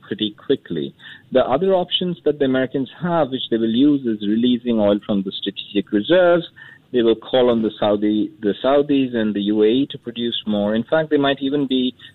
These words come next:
uh, restart talks with Iran, because Iran can actually replace much of the oil production that Russia currently supplies. So I think in the short term, lots of speculative frenzy, but l-, I'm less worried about it over the, over a one to three month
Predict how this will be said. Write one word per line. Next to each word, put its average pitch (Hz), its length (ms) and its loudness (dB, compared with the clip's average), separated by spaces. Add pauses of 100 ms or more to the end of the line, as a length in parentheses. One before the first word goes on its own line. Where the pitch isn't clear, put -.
(220)
uh, 104 60 2
restart 135 580 2
talks 127 320 2
with 110 140 -4
Iran, 127 460 0
because 110 240 -4
Iran 120 400 -2
can 156 140 -2
actually 127 420 -2
replace 113 480 0
much 104 380 0
of 120 140 -2
the 107 60 0
oil 101 280 2
production 104 760 -2 (400)
that 101 220 0
Russia 98 400 0 (160)
currently 95 480 -2
supplies. 78 440 -2 (100)
So 156 160 6
I 143 80 4
think 202 180 0
in 208 80 0
the 190 80 0
short 160 320 0
term, 185 180 -2
lots 143 240 0
of 160 100 -4
speculative 143 600 0 (100)
frenzy, 131 560 -4 (460)
but 143 180 0
l-, 117 140 0
I'm 123 340 0
less 135 380 2
worried 110 340 0
about 101 380 0
it 101 160 -6
over 95 220 -4
the, 92 140 -12
over 92 340 -4
a 87 40 -2
one 90 300 -4
to 95 100 -14 (100)
three 87 160 -6
month 80 200 -6